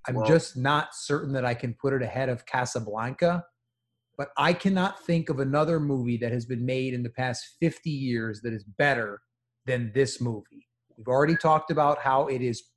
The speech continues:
Speaker 1: perfectly cast. It is perfectly directed by Steven Spielberg. And Gabe, as you pointed out, this is a young Steven Spielberg.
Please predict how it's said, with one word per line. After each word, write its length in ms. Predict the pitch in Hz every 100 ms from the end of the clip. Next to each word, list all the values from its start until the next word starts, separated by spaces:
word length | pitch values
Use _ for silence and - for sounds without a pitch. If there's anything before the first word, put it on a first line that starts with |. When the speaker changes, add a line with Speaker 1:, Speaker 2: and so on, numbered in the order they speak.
| _
Speaker 1:
perfectly 560 | - 151 196 190 180
cast. 800 | 175 - 147 143 185 - - _ _ _ _ _
It 160 | 156 143
is 280 | 139 120 -
perfectly 580 | - 156 151 165 156 143
directed 600 | 117 127 131 143 - 160
by 160 | 147 131
Steven 460 | - 151 127 120
Spielberg. 560 | 113 - 143 156 175 139
And 160 | 123 123
Gabe, 240 | 135 120
as 180 | 107 113
you 140 | 156
pointed 400 | - 156 131 123
out, 240 | 135 165 139
this 180 | 135
is 100 | 131
a 60 | 120
young 540 | 110 113 147 160 123
Steven 420 | 107 - 127 113 110
Spielberg. 540 | - 123 107 104